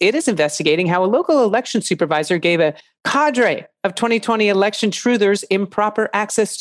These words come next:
to an election computer system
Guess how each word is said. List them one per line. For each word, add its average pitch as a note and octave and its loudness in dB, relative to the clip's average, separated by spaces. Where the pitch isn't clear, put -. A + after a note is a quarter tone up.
to G#3+ 0
an A3+ 2
election G3+ 0
computer G3 -2
system C#3 -4